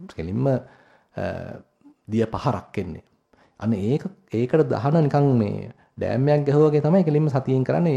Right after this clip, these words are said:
ඒ යන්න ගිය ප්‍රවාහය නවත්ත ගන්නවා. හැබැයි ඒක වියලවා හරින්න සතියට තේරෙන්නේ නැහැ. ඒ වියලවා හරින්න කරන්නේ, වියලවා හැරීම කරන්නේ ප්‍රඥාවෙන්. යානිසෝතානි ලෝකස්මින් සතිතේසං නිවාරණං. සෝතානං සංවරම් බ්‍රූමි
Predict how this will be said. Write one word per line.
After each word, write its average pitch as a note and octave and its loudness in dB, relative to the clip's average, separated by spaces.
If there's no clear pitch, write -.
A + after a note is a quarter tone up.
ඒ C3 2
යන්න F#2+ -4
ගිය A#2+ -2
ප්‍රවාහය C#3+ 2
නවත්ත - -4
ගන්නවා. - -14
හැබැයි D#3 4
ඒක D#3+ 2
වියලවා D#3 6
හරින්න F#3+ 6
සතියට C#3+ 2
තේරෙන්නේ G#2 -2
නැහැ. - -20
ඒ A2 -6
වියලවා C3+ 0
හරින්න C3 0
කරන්නේ, G#2+ -4
වියලවා C3 0
හැරීම B2 4
කරන්නේ B2+ 0
ප්‍රඥාවෙන්. - -8
යානිසෝතානි G#2 -2
ලෝකස්මින් G2 -4
සතිතේසං A#2 -4
නිවාරණං. F#2 -4
සෝතානං B2 -2
සංවරම් B2 0
බ්‍රූමි G2 -2